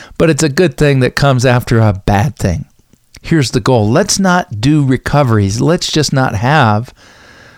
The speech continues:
the, the illness or the injury that causes the need for the recovery. You say, "Okay, well,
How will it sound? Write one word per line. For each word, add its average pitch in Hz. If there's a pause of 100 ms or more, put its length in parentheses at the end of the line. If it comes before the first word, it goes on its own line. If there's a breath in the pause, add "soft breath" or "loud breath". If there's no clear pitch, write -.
(120 loud breath)
the, 135
the 139
illness 151
or 135
the 135
injury 135
that 156
causes 143
the 180
need 175
for 180
the 185
recovery. - (800 loud breath)
You 160
say, 185
"Okay, 175
well, 156